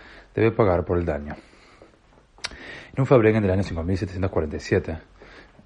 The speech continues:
o sea, mil novecientos ochenta y siete, el Rebbe nos enseñó que la misma ley que se aplica a un pozo, es decir, un peligro hundido, se aplica a una barrera alzada u otro obstáculo, es decir, un peligro evidente. Espiritualmente,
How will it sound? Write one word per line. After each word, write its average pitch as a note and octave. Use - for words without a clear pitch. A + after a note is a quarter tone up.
o F#2
sea, E2+
mil F2
novecientos E2+
ochenta D#2
y -
siete, -
el G2
Rebbe G2
nos F2+
enseñó D#2
que -
la G2+
misma D3
ley G2
que -
se -
aplica F#2
a E2+
un F2
pozo, F#2
es -
decir, F2+
un E2
peligro F2+
hundido, F#2
se -
aplica A2
a -
una A2+
barrera F#2
alzada F#2
u -
otro G#2
obstáculo, -
es F#2+
decir, F2
un G2+
peligro F2
evidente. D#2+
Espiritualmente, G#2